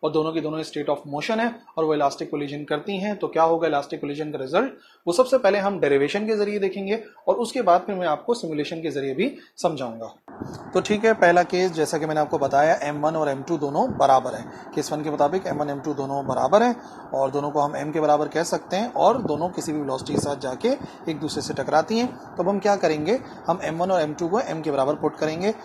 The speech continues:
तो जो हमारे पास equation थी ना वी वन की, वी वन की equation ये थी हमारे पास जो कि हम लोग drive कर चुके थे last lecture में।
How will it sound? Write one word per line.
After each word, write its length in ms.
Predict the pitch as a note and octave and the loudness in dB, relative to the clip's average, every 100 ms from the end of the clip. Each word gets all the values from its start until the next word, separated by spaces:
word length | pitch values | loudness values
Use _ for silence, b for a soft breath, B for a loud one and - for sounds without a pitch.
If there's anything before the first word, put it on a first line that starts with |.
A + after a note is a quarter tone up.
| B - | B -4
तो 160 | E3+ D#3+ | 0 2
जो 180 | D3+ F3+ | 2 2
हमारे 320 | D#3+ D#3 E3 | 2 2 4
पास 220 | E3 E3+ | 4 2
equation 400 | E3 D3+ D3+ F#3+ | 0 -4 -4 -4
थी 140 | E3+ D#3+ | -4 -4
ना 140 | A3+ | -4
वी 200 | A3 D#3+ | -2 0
वन 180 | F3+ D3+ | 0 0
की, 180 | B2+ C3 - B - | -4 -10 -12 B -8
वी 100 | D3 | -2
वन 140 | D3+ D#3 | -2 -2
की 80 | D#3+ | -2
equation 340 | D3+ D3 D#3 | -2 -2 -4
ये 160 | C#3+ D3+ | -4 -4
थी 120 | F#3 | -2
हमारे 220 | F3 E3+ | -2 0
पास 200 | E3+ F3+ | 2 2
जो 120 | D#3+ | 2
कि 100 | D3 | -4
हम 80 | D3 | -4
लोग 140 | C#3+ | -4
drive 260 | B2+ C#3 D#3+ | -2 -4 -2
कर 100 | F#3+ | -4
चुके 220 | E3+ F3 | -2 -4
थे 100 | E3+ | -2
last 220 | F3 D#3+ E3 | 0 0 -2
lecture 280 | D#3+ F3 | -4 -4
में। 120 | F3+ | -4